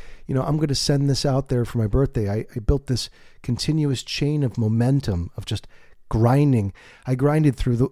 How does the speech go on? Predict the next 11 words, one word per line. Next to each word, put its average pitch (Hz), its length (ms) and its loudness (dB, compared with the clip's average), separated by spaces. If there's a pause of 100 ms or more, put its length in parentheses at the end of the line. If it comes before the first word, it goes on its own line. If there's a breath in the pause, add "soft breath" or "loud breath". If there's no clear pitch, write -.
(120)
the 131 100 -2
worst 127 640 2 (400)
of 123 100 -4
situations 120 800 2
in 104 100 4
Mexico. 101 600 0 (540)
Really, 131 680 6
I 127 80 -2
gotta 117 200 2
tell 113 240 4
you, 101 200 2